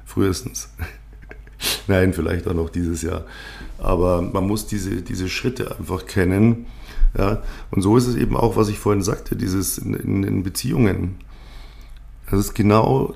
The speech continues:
das, was dort immer wieder falsch läuft, dass eben dann schon skaliert wird statt etabliert. Etablieren heißt, ja, dann lerne ich erstmal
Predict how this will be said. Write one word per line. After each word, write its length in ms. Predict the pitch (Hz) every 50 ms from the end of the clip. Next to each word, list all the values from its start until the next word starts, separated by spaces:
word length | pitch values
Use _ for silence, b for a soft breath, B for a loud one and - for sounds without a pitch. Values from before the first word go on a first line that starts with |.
| - - - - - - - - - - -
das, 300 | - 107 113 113 - -
was 240 | 117 113 104 - -
dort 260 | - 110 113 113 113
immer 400 | - - 117 117 110 110 110 110
wieder 280 | 110 107 110 107 104 104
falsch 420 | - - 104 101 110 - - -
läuft, 480 | 104 101 95 - - 120 - - - -
dass 280 | 110 - - - - -
eben 240 | - 104 92 104 104
dann 180 | 104 101 104 98
schon 180 | 87 104 104
skaliert 560 | - - - - 98 87 85 101 120 123 -
wird 160 | - - - -
statt 240 | - - - -
etabliert. 560 | - - - - 135 - 95 - - - - -
Etablieren 600 | - - - 98 - - 98 107 117 120 117 110
heißt, 280 | 101 107 117 - -
ja, 160 | - 110 131
dann 140 | 123 117 104
lerne 240 | 95 95 - - 127
ich 140 | 123 - -
erstmal 420 | - - - - 101 95 90 90